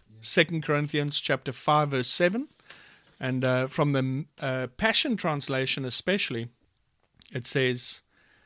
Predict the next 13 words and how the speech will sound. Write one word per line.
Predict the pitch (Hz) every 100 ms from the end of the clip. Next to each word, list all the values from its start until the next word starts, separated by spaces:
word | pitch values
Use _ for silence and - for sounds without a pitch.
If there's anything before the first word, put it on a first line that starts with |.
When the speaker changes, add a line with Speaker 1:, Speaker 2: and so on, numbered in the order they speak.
| _ _ _
Speaker 2:
"For | - - 196 170
we | 165
live | 151 202 247 202
by | 220 202
faith." | - 254 135 - - _ _ _ _ _ _ -
There | 143 170
it | 160
is | 160 147
again. | 143 139 - _ _ _ _ _ -
"We | 151 151
live | 151 190 226 190 180
by | 202
faith, | 175 - 208 120 107 -